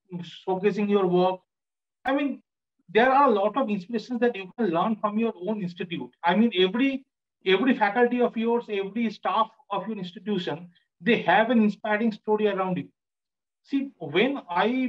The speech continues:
um, I, I was a student of engineering.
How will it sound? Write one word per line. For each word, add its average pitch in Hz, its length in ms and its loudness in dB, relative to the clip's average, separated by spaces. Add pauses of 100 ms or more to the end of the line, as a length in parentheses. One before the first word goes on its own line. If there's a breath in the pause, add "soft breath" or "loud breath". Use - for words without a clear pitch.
(140)
um, 156 440 -4 (960)
I, 180 260 -2
I - 40 0
was 233 160 -2
a 240 60 -4
student 233 600 -4
of 208 180 -2
engineering. 185 640 -6